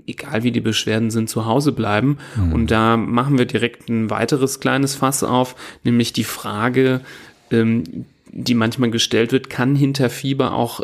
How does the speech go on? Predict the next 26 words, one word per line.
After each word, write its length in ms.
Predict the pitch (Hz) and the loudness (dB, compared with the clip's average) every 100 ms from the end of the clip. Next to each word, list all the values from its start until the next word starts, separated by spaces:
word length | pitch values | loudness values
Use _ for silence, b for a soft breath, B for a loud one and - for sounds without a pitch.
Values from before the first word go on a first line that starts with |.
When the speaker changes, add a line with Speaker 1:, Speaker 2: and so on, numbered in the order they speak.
| - | -4
Speaker 1:
ähm, 300 | 117 117 117 | -2 -2 -4
etwas 340 | - - 120 - | -6 -4 -4 -2
Ernsteres 600 | 135 160 160 127 113 - | 0 0 0 -2 0 0
stecken? 440 | - 107 107 98 B B B B _ | -2 -6 -8 -10 B B B B _
Und 280 | 113 110 104 | 0 0 2
die 180 | 117 - | 0 2
Antwort 300 | 120 127 113 | 0 0 0
ist 180 | - | 0
natürlich 680 | 113 104 - 127 123 123 - | -2 -4 0 2 2 -2 -10
ja. 340 | 123 135 160 107 | -2 0 2 0
Also 320 | - 110 104 | -4 -2 -2
natürlich 560 | 104 104 190 214 190 - | -2 0 2 2 0 -4
kann 460 | - 120 151 160 B B - | -2 0 0 -2 B B -4
sich 260 | 131 123 | -2 0
auch 200 | 120 113 | 0 -2
eine 360 | - 113 104 95 | -4 -4 -4 -2
ernstere 520 | 87 156 180 170 143 | 0 0 0 -2 0
Erkrankung, 720 | - - - 127 135 127 123 B B B - | -2 -4 -4 -4 -2 0 -2 B B B -2
die 280 | 127 151 147 | 2 4 2
eine 560 | - 120 123 120 113 | 0 2 2 2 0
unmittelbare 760 | - 135 143 135 123 123 160 165 | 0 2 2 0 0 0 0 -2
Vorstellung 760 | - 151 - - 131 131 131 120 | 0 0 0 0 2 2 0 0
beim 200 | 117 101 | 0 0
Arzt 460 | 80 117 - - | 0 -2 -4 -8
erfordern 600 | - 117 143 160 151 147 | -8 -4 -2 0 0 0
würde, 340 | 131 131 135 | 2 4 4